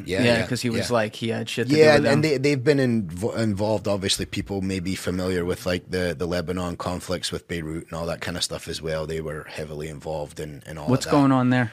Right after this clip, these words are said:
Speaker 1: Well, I mean, it's still going on there back from, like, the seventies and eighties and all that kinda stuff. But Hezbollah, obviously, Iran's been building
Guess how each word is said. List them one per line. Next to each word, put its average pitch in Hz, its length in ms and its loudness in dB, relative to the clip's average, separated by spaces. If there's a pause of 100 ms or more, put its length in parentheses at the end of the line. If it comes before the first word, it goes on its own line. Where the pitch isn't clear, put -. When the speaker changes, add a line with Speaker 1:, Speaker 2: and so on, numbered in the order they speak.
(140)
Speaker 1:
Well, 135 300 6
I 113 60 2
mean, 104 140 0
it's 101 120 0
still 117 240 4
going 92 240 -2
on 90 140 -4
there 87 120 -2
back 85 300 -2
from, 85 180 -6
like, 82 180 -6
the - 60 -6
seventies 80 480 -4
and 76 120 -10
eighties - 420 -10
and 73 100 -10
all 73 120 -8
that 76 180 -10
kinda 71 220 -10
stuff. - 320 -6
But 98 180 -4 (460)
Hezbollah, 117 840 2 (480)
obviously, 147 540 4
Iran's 107 420 2
been 90 220 -4
building 76 480 -6